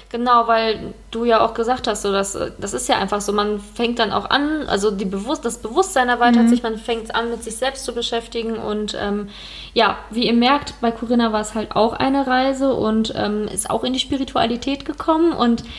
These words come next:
Speaker 1: ja, deswegen freue ich mich, dass sie heute da war. Ich hab noch drei abschließende Fragen, da bin ich
Speaker 2: Mhm.
Speaker 1: ganz gespannt, wie du die beantwortest.
Speaker 2: Mhm.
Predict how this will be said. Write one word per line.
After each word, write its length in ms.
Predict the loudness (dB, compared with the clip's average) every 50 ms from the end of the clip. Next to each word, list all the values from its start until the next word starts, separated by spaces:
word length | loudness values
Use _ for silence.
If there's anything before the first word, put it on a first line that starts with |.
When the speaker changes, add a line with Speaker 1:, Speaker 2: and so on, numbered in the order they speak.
| -14 -14 -16 -16 -12 0
Speaker 1:
ja, 100 | 2 4
deswegen 300 | 4 4 4 2 2 2 2
freue 220 | 2 2 4 4
ich 80 | 4 2
mich, 120 | 0 -2
dass 160 | -2 -4 -4
sie 120 | -2 -2 0
heute 240 | 0 -2 -2 -4 -8
da 400 | -4 0 0 0 0 0 2 2
war. 160 | 4 4 2
Ich 120 | 2 0 -2
hab 100 | -2 0
noch 160 | -4 -6 -6 -8 -12 -10 -4
drei 480 | -2 -2 0 2 2 2 2 0 0 -2
abschließende 640 | -2 -4 -4 -4 -8 -6 -6 -6 -4 -4 -6 -6 -6
Fragen, 400 | -10 -6 -4 -4 -4 -2 -2 -2
da 80 | -2 0
bin 100 | 0 0
ich 80 | 0
Speaker 2:
Mhm. 40 | 0
Speaker 1:
ganz 160 | -2 -4 -4
gespannt, 380 | -6 -8 -6 -4 -4 -4 -2 -2
wie 60 | -2
du 80 | -4 -4
die 100 | -4 0
beantwortest. 1000 | 2 2 2 2 0 0 2 2 2 2 4 2 2 2 2 0 -4 -8 -8 -8
Speaker 2:
Mhm. 240 | -6 -6 -6 -6